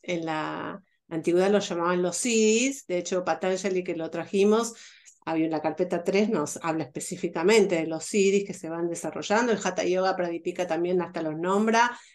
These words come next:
que los yogis levitan o el poder de, eh, leer la mente a otro.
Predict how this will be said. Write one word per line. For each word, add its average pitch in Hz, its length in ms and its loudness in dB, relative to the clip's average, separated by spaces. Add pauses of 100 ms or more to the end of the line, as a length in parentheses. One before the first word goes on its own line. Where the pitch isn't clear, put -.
(140)
que 165 80 -6
los 160 140 -4
yogis 175 320 -2
levitan 208 600 2
o 180 80 0
el 170 100 -4
poder 170 340 -4
de, 180 320 2 (340)
eh, 156 680 -4
leer 180 520 0
la 156 160 -2
mente 175 320 0
a 165 100 0
otro. 214 1000 4